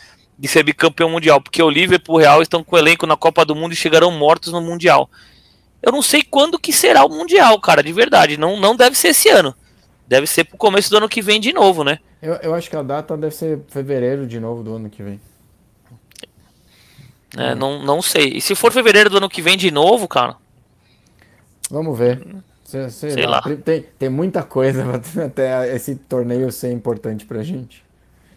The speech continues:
Speaker 1: É. Pra gente pensar nele depois, né?
Speaker 2: É. Hum.
Speaker 1: Ó lá, vamos ver aqui que o, que o defesa que ninguém passa fala. Meus caros, aquele cidadão que é o técnico da,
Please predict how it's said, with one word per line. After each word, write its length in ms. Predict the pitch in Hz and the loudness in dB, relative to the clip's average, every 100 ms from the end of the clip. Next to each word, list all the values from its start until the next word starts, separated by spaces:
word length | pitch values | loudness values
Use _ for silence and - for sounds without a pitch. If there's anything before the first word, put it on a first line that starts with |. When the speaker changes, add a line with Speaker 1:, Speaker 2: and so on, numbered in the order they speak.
| _ | _
Speaker 1:
É. 320 | 156 135 127 - _ _ _ _ _ | -4 -2 -2 -10 _ _ _ _ _
Pra 120 | - | -8
gente 180 | 127 - | -8 -8
pensar 420 | - 143 139 - 135 | -6 -4 0 0 2
nele 240 | 135 135 | 2 0
depois, 420 | 131 127 127 127 | -2 -4 -4 -4
né? 200 | 123 127 - _ - | -4 -10 -14 _ -14
Speaker 2:
É. 320 | 120 117 117 - _ _ _ _ _ _ _ _ _ _ _ _ _ _ _ _ _ _ _ _ _ _ _ _ | -10 -10 -10 -16 _ _ _ _ _ _ _ _ _ _ _ _ _ _ _ _ _ _ _ _ _ _ _ _
Hum. 180 | 147 147 | -20 -12
Speaker 1:
Ó 80 | 139 | -4
lá, 140 | 117 113 | -4 -4
vamos 280 | 123 131 | -8 -8
ver 80 | 123 | -6
aqui 160 | 120 131 | -8 -8
que 140 | - | -4
o, 160 | 127 123 | -4 -4
que 140 | - | -10
o 40 | 135 | -2
defesa 420 | 135 - 135 131 | 0 0 -2 -2
que 100 | - | -4
ninguém 240 | 131 127 127 | -4 -2 0
passa 320 | - 127 - | 0 0 0
fala. 340 | - 113 110 | -2 0 0
Meus 260 | 117 139 160 | 0 -4 -4
caros, 540 | - 135 151 170 - - - - _ _ | 2 4 4 2 -4 -10 -20 -20 _ _
aquele 280 | - - 143 | -8 -2 -2
cidadão 540 | 143 151 160 135 151 165 | -2 4 4 6 2 4
que 120 | 165 | 0
é 20 | |
o 60 | 156 | 0
técnico 500 | - 139 135 131 135 | 0 0 -2 -6 0
da, 400 | 127 117 104 | 2 2 0